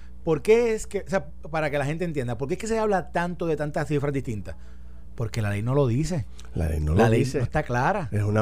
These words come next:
Speaker 2: una creación de, es, es una creación de un, de un cargo electivo con un salario por primera vez que se, se discute de
Speaker 1: ¿Qué?
Speaker 2: una persona que no va a estar en Puerto Rico, va a estar gran parte del tiempo en la capital federal. No afinaron eso. Las personas salieron electas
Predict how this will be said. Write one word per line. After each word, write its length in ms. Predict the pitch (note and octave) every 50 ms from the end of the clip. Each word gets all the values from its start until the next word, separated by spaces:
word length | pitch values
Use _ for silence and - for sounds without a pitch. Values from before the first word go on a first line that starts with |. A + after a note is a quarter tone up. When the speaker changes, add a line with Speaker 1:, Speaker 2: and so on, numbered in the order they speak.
| G3 D3 A#2
Speaker 2:
una 200 | G2+ A2+ A2 A2 -
creación 560 | B2 A#2+ A2+ - - C#3 C3+ C#3 D3+ E3 D3+
de, 140 | C#3 B2 G#2+ E2+
es, 140 | G#2 A#2 A#2 A2 A#2+ A#2+ G#2+
es 80 | G#2 A2+
una 200 | A#2 A#2+ B2+ A#2+
creación 500 | C3 C3 B2 - - - C#3+ D#3 D#3+ D3
de 80 | A#2+ A#2
un, 160 | A#2 A2+ G#2
de 60 | G#2+
un 140 | A#2+ B2+ A2
cargo 520 | - C#3 D3+ D#3 D3+ B2 A#2+ A#2 A#2 - - - - - - - -
electivo 840 | A#2 A#2 A2 A2 G2 - - - F3 F3+ D#3+ B2+ B2+ C#3 C#3+ C#3+ - - -
con 200 | - A2 G2 G2 A2
un 80 | A#2
salario 800 | A#2 - C#3+ B2 A#2+ B2+ C3+ C#3+ D#3 D#3 D3+ C#3+ C3+ C3 C3 - - A#2 G2
por 180 | - B2 A2+ -
primera 400 | A#2+ A2 G#2+ A2+ B2 C3 B2+ A#2
vez 160 | C3 C#3+ C3+
que 120 | - - A2
se, 200 | - A2+ G#2+ G2+
se 140 | - - A2
discute 380 | G2+ G2 - - E3+ F3 D#3 D3
de 60 | A2+
Speaker 1:
¿Qué? 60 | A2+
Speaker 2:
una 100 | A2+ A#2
persona 240 | B2+ A2+ - D3+ C#3+
que 80 | C#3+ C3+
no 80 | C3
va 60 | C#3+
a 20 | C3+
estar 120 | - D3+
en 60 | D3
Puerto 240 | C3+ D3+ C3+ C#3 D3+
Rico, 320 | D3+ E3 D#3+ C#3+ D3 D3 D3 - - - - -
va 40 | A2+
a 20 |
estar 180 | A2 - C3+ C3+
gran 180 | B2 C3 C3 B2+
parte 280 | - C#3 C#3+ C3+ D3 D3
del 120 | C#3 -
tiempo 300 | - C#3+ C#3 C3 D3 C#3+
en 60 | C#3
la 100 | C#3 C3
capital 320 | B2+ B2 A#2+ A#2+ C3 B2 A#2+
federal. 500 | C3 D3 D#3+ D#3+ D#3 D3 C#3+ C#3+ - - - - - - -
No 240 | B2+ C3+ C#3 C#3 D#3+
afinaron 580 | F3+ - G3+ G3+ G3 F#3 F#3+ G3 G3 F#3 F3
eso. 360 | D3+ C#3 C3 - D#3+ E3+ G3 - - - - - - - - - - - - - - - - -
Las 220 | - B2+ C3+ A#2+ -
personas 420 | - C#3 A#2+ A2 D3 E3+ G3+ -
salieron 540 | - G3 D#3 C3 C3 C#3 C#3+ D3+ F#3+ G#3 A#3
electas 560 | A#3 A#3 G#3+ G3 F#3+ F3+ - - G3+ G#3+